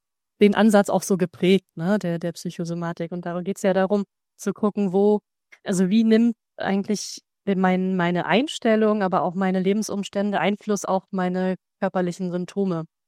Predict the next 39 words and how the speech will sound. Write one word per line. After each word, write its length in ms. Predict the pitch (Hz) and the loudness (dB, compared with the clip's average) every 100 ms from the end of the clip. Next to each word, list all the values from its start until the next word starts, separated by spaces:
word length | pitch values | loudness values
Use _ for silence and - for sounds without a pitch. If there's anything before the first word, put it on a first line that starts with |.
| _ _ _ _ | _ _ _ _
ne? 180 | 175 208 - _ _ _ _ _ _ | -10 -10 -12 _ _ _ _ _ _
Also 240 | 208 202 196 | 0 2 2
zum 200 | 214 214 | 0 6
Beispiel, 460 | 208 214 202 190 | 6 6 2 2
wenn, 360 | 190 196 196 185 | 2 0 0 -4
äh, 500 | 190 180 180 185 190 - _ _ - | -4 -2 -2 -2 -4 -10 _ _ -8
jetzt 260 | 208 - 208 | -8 -4 0
jemand, 400 | 202 196 190 - | 2 2 0 -2
äh, 160 | 190 | -2
st-, 260 | 175 - 185 | -2 -6 -8
ständig, 580 | - 190 196 185 - - | -2 0 0 -2 -4 -6
äh, 260 | 185 185 185 _ | -4 -2 -4 _
krank 240 | 185 190 170 | -4 -2 -4
ist, 320 | 202 190 - | -4 -6 -2
wir-, 220 | 190 175 | -2 -2
und 260 | 185 185 - _ _ - | -4 -8 -10 _ _ -4
dann 240 | 180 180 | -2 -2
ist 220 | 185 175 202 | -4 -6 -6
es 160 | - | -4
möglicherweise 720 | 196 190 196 202 180 185 185 180 | -2 0 0 -2 0 0 0 -2
die, 380 | 185 180 185 | -2 0 0
die 180 | 170 185 | -2 -2
Arbeit, 420 | 170 226 208 185 | 2 4 4 2
die 120 | 185 175 | -2 -6
ihm 140 | 180 | -6
nicht 180 | 170 - _ _ _ | -8 -10 _ _ _
gefällt, 580 | 185 185 - 175 165 - | -6 -4 0 0 0 0
ne? 200 | 208 220 | 0 0
Wenn, 160 | 185 185 - - - | -2 -4 -12 -14 -6
wenn 100 | 196 | -4
sich 180 | 190 - | -2 2
Arbeitsumstände, 1120 | 220 220 - 202 196 - 185 190 185 185 185 185 | 4 2 0 -6 -6 -2 0 0 2 2 2 0
ähm, 340 | 180 185 175 | -2 -6 -8
Stress 380 | - - 202 - | -12 -2 -2 0
mit 140 | 202 - | -4 -4
Kollegen 720 | - 214 202 208 190 190 190 | 0 2 4 2 2 0 -2
oder 220 | 180 190 | -2 -2
Streit, 580 | - - 180 190 185 - | -4 -2 0 2 0 -2
äh, 260 | 185 180 | -4 -4